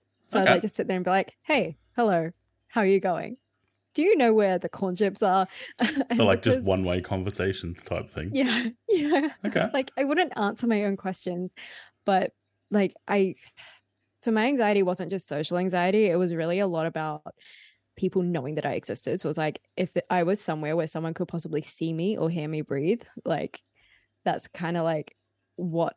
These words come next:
Speaker 1: the root of my anxiety kinda
Speaker 2: Okay.
Speaker 1: encompassed around. So talking was really, really hard for me.
Speaker 2: Yeah, I
Speaker 1: And
Speaker 2: bet.
Speaker 1: there were only a couple people I could talk to, and every part of me just hated it and I wanted to get better. So obviously <laughs> I would record myself and then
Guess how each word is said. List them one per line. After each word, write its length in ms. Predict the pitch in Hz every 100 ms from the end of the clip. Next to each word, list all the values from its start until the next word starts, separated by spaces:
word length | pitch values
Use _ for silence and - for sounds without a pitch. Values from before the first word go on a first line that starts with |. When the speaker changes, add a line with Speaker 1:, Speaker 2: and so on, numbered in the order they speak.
| -
Speaker 1:
the 200 | 180 180
root 380 | 156 147 165 -
of 120 | 170
my 120 | 156 151
anxiety 460 | 156 151 - -
kinda 440 | - 156 151 - 247 - -
Speaker 2:
Okay. 340 | - - 123 -
Speaker 1:
encompassed 640 | 202 - 175 - 160 -
around. 360 | - - - 208 _ _ _ _ _ _
So 160 | - 220
talking 460 | - 202 202 254 254
was 180 | 208
really, 440 | 170 180 175 180 170
really 240 | 165 170
hard 280 | 165 156 160
for 120 | 185
me. 260 | 185 220 285
Speaker 2:
Yeah, 160 | 131 -
I 40 | - -
Speaker 1:
And 80 | 185
Speaker 2:
bet. 20 |
Speaker 1:
there 80 | 170
were 260 | 180 180
only 260 | 185 190 202
a 60 | 190
couple 240 | 202 180
people 220 | 175 170
I 80 | 160
could 160 | 165 156
talk 260 | 156 156
to, 320 | - 180 220 285 _
and 300 | 190 175 170 - - _ _
every 180 | 214 226
part 200 | 220 196
of 40 | 196
me 80 |
just 160 | 175 170
hated 300 | 175 160 165
it 140 | 214 -
and 80 | 165
I 60 |
wanted 240 | 156 156 156
to 60 |
get 120 | 165 151
better. 300 | 151 160 214
So 120 | -
obviously 320 | 165 175 180
<laughs> 0 |
I 100 | 165 208
would 120 | 220
record 500 | 277 - 196 202 214
myself 480 | 160 - 147 147 156 - - - - -
and 100 |
then 80 | 185